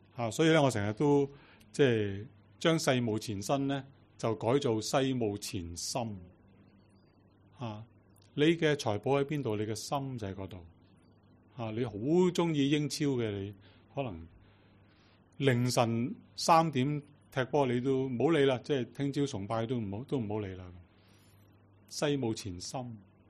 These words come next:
啊，所以要留意你嘅心喺邊度。啊，咁你會，你啲活動就會顯現出嚟。我哋唔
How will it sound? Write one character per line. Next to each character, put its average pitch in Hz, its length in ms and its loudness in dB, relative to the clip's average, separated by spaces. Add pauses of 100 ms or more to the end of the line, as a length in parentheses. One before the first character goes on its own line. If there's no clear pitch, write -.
(500)
啊， 101 200 -10
所 143 180 2
以 135 120 4
要 131 80 4
留 131 180 6
意 151 340 2 (240)
你 147 120 6
嘅 160 120 4
心 - 260 0 (200)
喺 127 160 0
邊 139 200 -2
度。 95 200 -8 (920)
啊， 98 280 -10
咁 139 180 -2
你 123 80 6
會， 113 400 0 (440)
你 135 100 4
啲 180 140 6
活 151 120 2
動 113 300 0
就 107 140 2
會 104 340 0 (680)
顯 127 220 0
現 110 160 2
出 120 140 -4
嚟。 104 180 -6 (420)
我 160 120 6
哋 156 140 4
唔 123 40 4